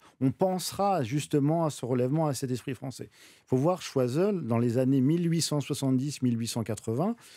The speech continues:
est érigé un petit peu comme un modèle. Pourquoi ? Parce que la situation de dix-sept cent soixante-trois, c'est la situation de mille huit cent soixante-dix. Cet esprit français, c'est aussi, dans la défaite, avoir du panache. En mille huit, en mille sept cent soixante et un,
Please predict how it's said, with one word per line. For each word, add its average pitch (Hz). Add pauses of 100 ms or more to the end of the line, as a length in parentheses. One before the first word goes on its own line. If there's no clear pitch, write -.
(140)
est 120
érigé 160
un 143
petit 123
peu 226
comme 131
un 117
modèle. 135 (360)
Pourquoi ? 151 (180)
Parce 135
que -
la 160
situation 151
de 139
dix-sept 131
cent -
soixante-trois, 104 (360)
c'est -
la 127
situation 123
de 135
mille 123
huit 110
cent 113
soixante-dix. 98 (340)
Cet 151
esprit 165
français, 170
c'est -
aussi, 135
dans 147
la 180
défaite, 120 (180)
avoir 160
du 107
panache. 143 (600)
En 131
mille 226
huit, 165
en 90
mille 180
sept 156
cent 175
soixante 123
et 123
un, 185